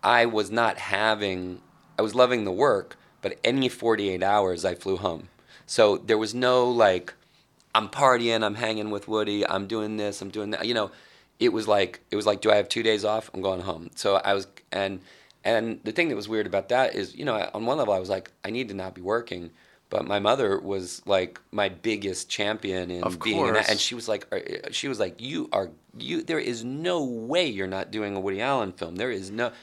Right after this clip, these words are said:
Speaker 1: you know, 'cause she showed me all my, all the Woody Allen films. Like, we watched them. A-, and it's, it was literally like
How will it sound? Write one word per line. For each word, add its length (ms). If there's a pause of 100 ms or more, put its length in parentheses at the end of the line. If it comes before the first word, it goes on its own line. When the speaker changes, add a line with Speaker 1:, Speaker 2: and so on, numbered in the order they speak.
(160)
Speaker 1:
you 100
know, 220
'cause 400
she 260
showed 420
me 360 (640)
all 180
my, 100
all 220
the 60
Woody 180
Allen 180
films. 400
Like, 240
we 140
watched 400
them. 280 (580)
A-, 240
and 100
it's, 280
it 120
was 140
literally 300
like 340